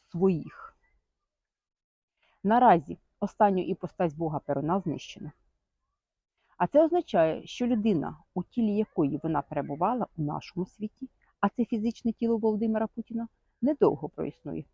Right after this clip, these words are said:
Що я маю на увазі? Трішки поясню. Кожен Бог може мати декілька своїх іпостасей,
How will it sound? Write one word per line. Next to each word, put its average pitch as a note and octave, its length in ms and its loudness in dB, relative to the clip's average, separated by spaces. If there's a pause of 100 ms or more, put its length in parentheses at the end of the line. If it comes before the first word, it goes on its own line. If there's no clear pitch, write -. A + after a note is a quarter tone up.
(840)
Що - 200 -2
я D#4 120 2
маю G#3 240 2
на G#3 140 0
увазі? D3+ 340 -2 (580)
Трішки - 280 -10
поясню. - 440 -8 (1200)
Кожен C#4+ 380 2
Бог F#3+ 340 -2 (360)
може C4 260 0
мати G#3+ 320 2
декілька G#3 420 -2
своїх - 300 -10
іпостасей, - 640 -14